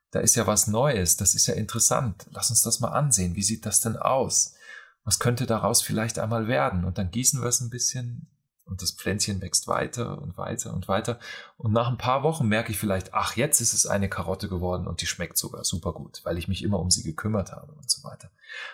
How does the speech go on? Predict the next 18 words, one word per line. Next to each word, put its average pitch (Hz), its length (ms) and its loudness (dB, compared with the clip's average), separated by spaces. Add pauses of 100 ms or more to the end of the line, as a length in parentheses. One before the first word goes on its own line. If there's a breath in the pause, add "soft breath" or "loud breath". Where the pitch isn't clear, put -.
(140)
Und - 160 -4
genauso 113 420 4
muss 107 200 2
ich 98 80 -4
das - 200 -2
mit 87 120 -4
Ideen 85 440 -2
auch - 260 -6
machen. 87 280 -10 (800 loud breath)
Die 92 60 -6
muss 95 220 2
ich - 180 -6
erstmal - 600 -2
auf - 220 -8
einen 90 100 0
fruchtbaren - 600 -2
Grund 98 320 -4
bringen, 101 360 -2